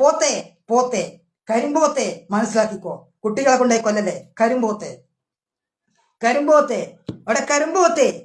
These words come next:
ദൈവം കരിമ്പോത്തെ, ആ കുട്ടികളെ കൊണ്ടേ കൊല്ലല്ലേ. അത് മാത്രമാണ്.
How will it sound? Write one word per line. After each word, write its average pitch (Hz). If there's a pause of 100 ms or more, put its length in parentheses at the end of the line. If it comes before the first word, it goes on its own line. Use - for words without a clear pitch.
(260)
ദൈവം 240
കരിമ്പോത്തെ, 240 (300)
ആ 185
കുട്ടികളെ 262
കൊണ്ടേ 247
കൊല്ലല്ലേ. 208 (460)
അത് 226 (100)
മാത്രമാണ്. 247